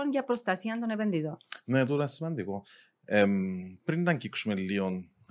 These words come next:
Speaker 2: έτσι, έτσι, σύντομα πάλι λίγο που τα, πώς επέρασες εκεί στην κεφαλαία αγορά. Αμ,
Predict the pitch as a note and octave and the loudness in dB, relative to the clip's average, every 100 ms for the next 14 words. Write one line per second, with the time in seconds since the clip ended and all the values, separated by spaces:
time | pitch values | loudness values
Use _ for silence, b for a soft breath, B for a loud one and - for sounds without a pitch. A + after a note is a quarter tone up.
0 | B1 - - - - G#2 G#2+ - G2+ G2 | -14 -12 -12 -10 -10 -10 -12 -8 -4 -2
1 | F#2 F#2 F#2 F#2+ F#2 F2 C2+ - - - | -2 -4 -4 -6 -8 -10 -14 -18 -20 -8
2 | G#2 - F#2+ G2 F#2+ F#2+ E2+ - E2+ - | -6 -6 0 0 0 -2 -6 -6 -6 -4
3 | F2+ F2+ E2 - F2 E2 E2+ E2+ - B | -4 -4 -4 -4 -4 -2 0 -2 -6 B
4 | B B - F#2 G2 F#2 F2 F2 | B B 2 4 6 2 -4 -10